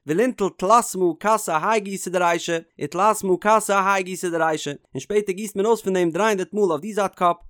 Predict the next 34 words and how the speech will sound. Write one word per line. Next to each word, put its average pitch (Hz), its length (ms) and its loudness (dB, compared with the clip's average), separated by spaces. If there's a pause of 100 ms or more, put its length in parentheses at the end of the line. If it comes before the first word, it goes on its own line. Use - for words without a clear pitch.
(140)
דריי 185 160 2
הונדערט 180 220 -2
מאל 180 100 0
אויף 147 100 -2
די 233 120 -6
זייט 202 200 2
קאפ, 175 220 4 (440)
אין 175 100 2
דאס 214 180 2
איז 214 80 -4
דער 196 100 4
רפואה. 170 300 0 (220)
ווי 165 220 -2
איך 208 80 0
ליי, 170 240 2
און - 300 -14
דער 151 100 0
מיינער 190 220 4
קען 190 180 0
איך 185 120 0
מאכן 180 260 -2
דער 175 140 -2
רפואה, 175 420 -2
אדער 117 180 -12
דער 156 100 -2
מיינער 156 220 2
רפואה 143 280 -2
העלפט 165 240 -4
נישט, 214 280 -8 (120)
איך 165 80 -2
דו 175 100 6
אן 160 60 6
אנדערע 190 340 4
רפואה. 190 320 0